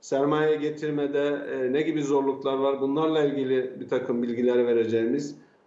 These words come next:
Dolayısıyla kim hangi işi yapıyor, hangi yatırım daha iyidir noktasında, e, devletimizin,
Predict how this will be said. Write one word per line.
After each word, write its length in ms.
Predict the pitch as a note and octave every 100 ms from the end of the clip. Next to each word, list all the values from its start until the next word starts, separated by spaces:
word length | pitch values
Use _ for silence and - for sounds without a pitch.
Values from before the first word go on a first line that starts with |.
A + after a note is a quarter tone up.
| -
Dolayısıyla 920 | D3 E3 E3 E3 E3+ D#3+ D#3 D#3+ - -
kim 280 | - E3 D#3+
hangi 360 | D3 D#3+ D#3 D3+
işi 220 | - C#3+
yapıyor, 420 | C#3 C#3 C#3+ C#3+
hangi 300 | D#3 E3 D3+
yatırım 440 | D3+ D3+ D3 C#3+ C#3
daha 240 | C#3 C#3+
iyidir 460 | C#3+ C3+ C#3+ C#3+ - _ _ -
noktasında, 1000 | C#3+ D#3+ D#3+ C#3 - C3 C3 D3+ - - - _ _
e, 60 | B2 C3+ C3+ C3 B2+ B2
devletimizin, 960 | D3 D#3 D#3+ D3+ D#3+ D3 D3+ D#3+ D#3+